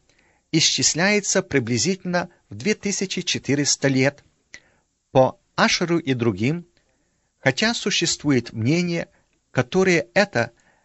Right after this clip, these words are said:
летосчисление увеличивает. Шестая глава Бытия приводит нас к великому событию, великого наказания Божия за грехи людей к потопу. Эти исторические аналы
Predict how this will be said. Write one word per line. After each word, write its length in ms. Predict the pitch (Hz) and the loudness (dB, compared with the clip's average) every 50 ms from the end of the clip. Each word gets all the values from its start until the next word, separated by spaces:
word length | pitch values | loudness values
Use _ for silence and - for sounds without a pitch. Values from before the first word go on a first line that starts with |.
| _ _ | _ _
летосчисление 1080 | - 139 160 156 - 135 - - - 107 - - - 113 135 170 185 175 170 165 165 - - | -2 -2 -2 0 0 0 0 0 0 0 -2 -2 0 2 2 2 2 2 0 -4 -6 -6 -4
увеличивает. 840 | - 127 127 139 123 117 107 - - 98 87 85 80 78 - _ _ _ _ _ _ _ _ _ _ _ _ _ _ _ _ _ _ _ _ _ _ _ _ _ | -4 -2 -2 0 0 0 -2 -2 -4 -6 -6 -8 -10 -12 -16 _ _ _ _ _ _ _ _ _ _ _ _ _ _ _ _ _ _ _ _ _ _ _ _ _
Шестая 540 | - - 175 175 - - - 254 254 262 254 | -4 0 0 2 2 0 0 0 0 -2 0
глава 400 | - 202 180 139 180 196 208 - - _ _ _ _ _ _ - | -2 -2 -2 0 0 -2 -2 -6 -10 _ _ _ _ _ _ -4
Бытия 580 | 110 120 117 - 117 101 98 104 113 139 175 185 _ _ _ _ _ _ _ _ _ _ _ _ _ | -4 -2 -2 -2 -2 -2 -2 -2 -2 -4 -6 -10 _ _ _ _ _ _ _ _ _ _ _ _ _
приводит 500 | - 170 185 180 247 254 226 220 196 - | 2 2 2 2 2 0 -2 -2 -4 -4
нас 260 | 180 190 196 190 - | -2 -2 -2 -2 -4
к 100 | - - | -6 -6
великому 500 | - 135 147 202 220 - - 170 147 143 | -6 -4 -4 -4 -4 -4 -4 -4 -2 -2
событию, 680 | - - - 127 113 156 208 - - 98 92 90 - - _ _ _ _ _ _ _ _ _ _ _ _ - | -2 -2 -4 -4 -2 -4 -4 -4 -6 -10 -10 -12 -14 -16 _ _ _ _ _ _ _ _ _ _ _ _ -4
великого 600 | 120 110 123 151 226 233 240 - 202 190 190 - - | 0 0 2 2 2 0 -2 -2 -2 0 -2 -2 0
наказания 760 | - 127 135 - - 127 113 107 165 185 196 175 151 131 120 | 0 -2 0 0 0 0 0 2 2 2 0 0 0 0 0
Божия 540 | 107 98 95 147 208 214 180 170 190 185 180 | 0 0 0 2 2 2 2 2 2 2 2
за 200 | - 92 110 123 | 0 0 0 0
грехи 300 | 113 107 113 - - 165 | 0 0 -4 -4 -4 -2
людей 500 | 139 113 110 95 113 135 160 180 175 175 - _ | -2 -2 0 2 2 2 2 0 -2 -6 -14 _
к 100 | - - | -20 -10
потопу. 520 | - - 123 - - 113 - - - - - _ _ _ _ _ _ _ _ _ _ _ _ _ _ _ _ _ _ _ _ _ _ _ _ _ | -6 -6 0 4 4 4 4 2 -6 -16 -16 _ _ _ _ _ _ _ _ _ _ _ _ _ _ _ _ _ _ _ _ _ _ _ _ _
Эти 320 | - 247 240 - - 220 - | 2 2 2 0 -4 -4 0
исторические 880 | 185 185 - - - 185 214 233 226 - 190 - - - - 160 151 - | 0 2 2 2 0 0 0 0 0 0 0 0 -2 0 0 0 0 0
аналы 520 | - 135 135 131 165 185 185 127 95 85 | 0 0 0 0 0 -2 -2 -4 -6 -8